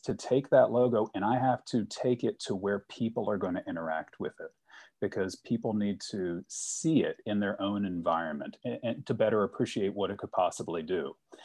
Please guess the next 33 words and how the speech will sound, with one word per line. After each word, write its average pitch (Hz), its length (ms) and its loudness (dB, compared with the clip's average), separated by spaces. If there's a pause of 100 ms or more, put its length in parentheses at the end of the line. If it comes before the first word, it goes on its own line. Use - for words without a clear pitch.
(240)
I-, 120 160 4
if 123 280 4
I 139 240 10
had 160 180 8
just 139 240 0
put 120 380 8
my 104 240 0
sketch - 480 -4 (100)
up 80 260 2 (180)
on 87 260 -2
a 87 40 -4
simple 127 320 2
white 104 220 4
background, 117 500 0
maybe 247 260 0
it 135 100 2
would 98 120 -2
have 92 100 -4
gotten 87 280 0
a 80 60 -8
response, 85 720 -6 (220)
but 120 340 4 (640)
it, 143 200 0
you're 135 220 6
just 151 280 2
getting 139 260 6
excited 127 460 4
about 120 240 4
a 110 40 0
picture 117 320 -2
of 101 100 0
a 110 40 4
logo. 104 540 2